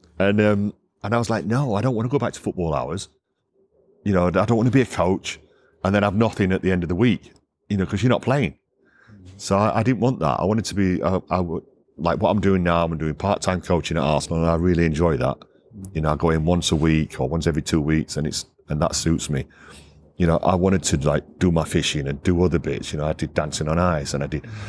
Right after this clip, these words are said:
loads of other T V stuff, and it's, it's what I enjoy, but I was looking forward to it. But I had that point on the pitch where I was playing for Man City and the ball was down the other end. We were away at Wolves.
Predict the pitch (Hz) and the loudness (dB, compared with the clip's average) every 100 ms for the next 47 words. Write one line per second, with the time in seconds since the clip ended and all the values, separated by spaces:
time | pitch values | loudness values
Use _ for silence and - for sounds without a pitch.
0 | - - 98 101 85 87 92 80 - 82 | -16 -2 0 2 2 2 2 0 -2 -4
1 | 73 71 - 71 - 67 62 - - - | -4 -6 -4 -4 -4 -10 -12 -18 -20 -20
2 | - _ _ 101 - 92 85 87 90 87 | -20 _ _ -14 -6 -4 0 2 2 2
3 | 80 104 82 - 95 101 92 - 82 - | 2 2 2 0 -2 -2 -2 -4 -4 0
4 | 117 104 - 65 - _ _ - 107 135 | 0 -2 -6 -8 -10 _ _ -2 2 2
5 | 135 107 - - 120 101 82 - 104 95 | 0 0 -2 0 2 2 0 -2 0 0
6 | 87 - 95 - - 82 80 76 - - | -2 -2 -2 -2 -4 -2 0 -2 -8 -20
7 | - _ _ - 80 110 98 87 87 - | -20 _ _ -12 -4 -2 -2 -2 -2 -2
8 | 87 - 69 - - _ _ _ - 80 | -4 -6 -10 -14 -20 _ _ _ -12 -8
9 | 73 - 98 101 95 98 95 90 78 73 | -8 0 0 2 0 2 2 2 0 -2
10 | 73 69 - _ _ - 76 73 73 98 | -4 -8 -14 _ _ -8 -4 -2 0 2
11 | 95 78 80 73 - | 2 2 -2 -2 -10